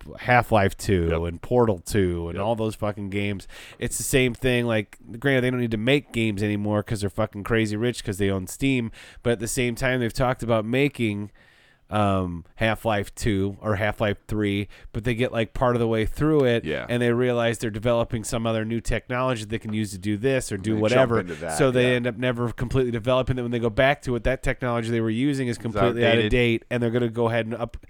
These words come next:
Speaker 1: i-, it's the same thing with James Cameron and fucking Avatar. Like, but the problem is now is in the national consciousness.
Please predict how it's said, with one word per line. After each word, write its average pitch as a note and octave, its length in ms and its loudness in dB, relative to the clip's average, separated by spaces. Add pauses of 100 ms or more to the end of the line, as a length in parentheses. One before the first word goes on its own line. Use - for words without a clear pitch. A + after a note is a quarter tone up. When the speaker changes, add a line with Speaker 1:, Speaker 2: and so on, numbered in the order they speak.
(340)
Speaker 1:
i-, C3+ 40 -2 (120)
it's D3 220 -4
the C#3+ 120 -8
same D3 280 2
thing C#3+ 180 0
with C3+ 140 0
James B2+ 300 -2
Cameron C3 420 -2
and G#2 100 -8
fucking A#2+ 340 -8
Avatar. G2 640 -8 (280)
Like, B2+ 180 -2
but - 140 -4
the - 60 -6
problem B2+ 360 2
is A#2 160 -4
now A#2+ 420 -2 (240)
is A#2+ 200 -4
in B2 100 -2
the A#2+ 80 0
national B2+ 480 -2
consciousness. G2+ 1000 -2